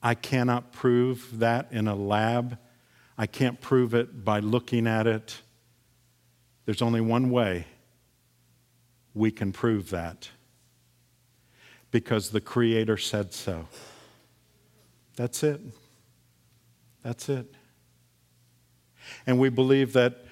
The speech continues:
that life ends when, when God says it ends, not when we determine what's mo-, most convenient for us.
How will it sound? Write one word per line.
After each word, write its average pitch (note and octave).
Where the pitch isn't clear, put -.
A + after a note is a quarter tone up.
that B2
life B2+
ends B2+
when, A#2+
when B2
God A2+
says G2+
it F#2
ends, E2+
not A2
when B2+
we A2+
determine A2
what's G#2+
mo-, A2+
most B2
convenient A#2
for A#2
us. -